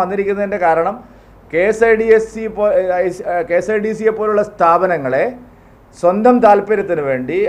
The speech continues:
അഴിമതി മറയാക്കാൻ വേണ്ടിയിട്ട് ഉപയോഗിക്കുന്നതിൻ്റെ ദുരന്തമാണ് ഇപ്പോൾ അനുഭവിച്ചുകൊണ്ടിരിക്കുന്നത്. വൻകിടക്കാരിൽ നിന്ന് നികുതി പിരിക്കാൻ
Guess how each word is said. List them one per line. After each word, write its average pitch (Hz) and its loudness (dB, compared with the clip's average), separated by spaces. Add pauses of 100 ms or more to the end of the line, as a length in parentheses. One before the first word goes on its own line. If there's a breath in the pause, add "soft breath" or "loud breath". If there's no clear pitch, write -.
(100)
അഴിമതി 220 4 (160)
മറയാക്കാൻ 175 2
വേണ്ടിയിട്ട് 110 -10 (120)
ഉപയോഗിക്കുന്നതിൻ്റെ 165 -2
ദുരന്തമാണ് 156 -2 (140)
ഇപ്പോൾ 196 -2
അനുഭവിച്ചുകൊണ്ടിരിക്കുന്നത്. 147 -6 (2250)
വൻകിടക്കാരിൽ 208 2
നിന്ന് 202 -4
നികുതി 190 2
പിരിക്കാൻ 180 0